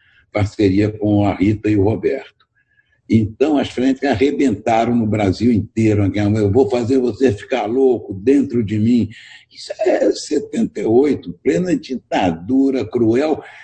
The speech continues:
Mas quando eles descobriram aquilo, aí já era tarde, a música já tava nas rádios, e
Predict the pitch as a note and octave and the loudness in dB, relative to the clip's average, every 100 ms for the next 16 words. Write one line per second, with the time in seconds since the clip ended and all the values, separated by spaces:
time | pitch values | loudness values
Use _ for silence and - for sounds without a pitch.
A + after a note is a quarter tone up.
0 | - - - G#3 - - A3 A3 F3+ D3+ | -20 -20 -8 -6 -4 -2 0 2 2 0
1 | F3+ F3+ - C#3+ A2+ F3 G#3 E3 B2+ A2+ | -2 -4 -2 0 2 4 4 4 2 0
2 | - F#3+ G3+ E3+ B2+ - - - - G#3 | -4 0 2 2 0 -6 -6 -2 0 2
3 | G#3+ F#3+ - - E3+ C3+ A#2 B2 D3 C#3+ | 2 0 -2 -2 0 0 0 0 0 0
4 | C#3 C3+ - D3 C3+ A#2+ G2 E2+ - C3+ | 0 0 0 0 0 2 2 0 -2 0
5 | C#3 A2+ G2 G2 - - - - G#4 | 0 0 -2 -6 -12 -20 -16 -6 -4